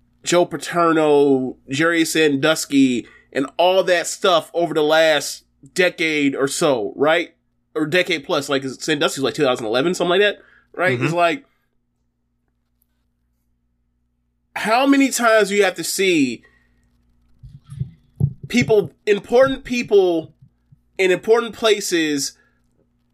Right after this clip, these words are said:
Speaker 1: that are part of the fabric of certain institutions fall in these ways, and you still go down this line of talking in this way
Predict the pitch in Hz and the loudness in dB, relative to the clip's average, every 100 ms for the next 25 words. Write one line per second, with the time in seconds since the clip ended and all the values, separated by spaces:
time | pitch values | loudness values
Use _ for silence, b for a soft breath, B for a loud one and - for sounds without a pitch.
0 | _ _ _ 175 - 349 - - 415 - | _ _ _ -2 2 2 2 2 2 -2
1 | _ _ _ _ - 165 156 - 214 208 | _ _ _ _ -10 -8 -6 -2 -2 0
2 | 202 180 - 220 202 208 202 - - 214 | -2 -2 -2 0 2 2 0 -2 -6 -4
3 | - 156 139 - b b b _ - 220 | -2 -2 -2 -8 b b b _ -4 2
4 | 220 226 220 202 196 151 147 175 185 175 | 4 4 2 0 -4 -8 -2 0 2 2
5 | 160 160 165 160 - 196 196 185 143 120 | -2 -6 -6 -8 0 4 6 4 0 -12
6 | 95 135 135 147 180 180 165 143 165 170 | -20 -20 -6 2 4 4 2 0 0 0
7 | 165 156 147 151 160 156 147 131 - - | -2 -4 0 2 4 2 0 -4 -8 -20
8 | _ - 175 170 151 143 139 143 143 139 | _ -2 -2 -2 -6 -4 -4 -2 -2 -2
9 | 104 107 127 165 104 - | -6 -8 -2 0 -2 -8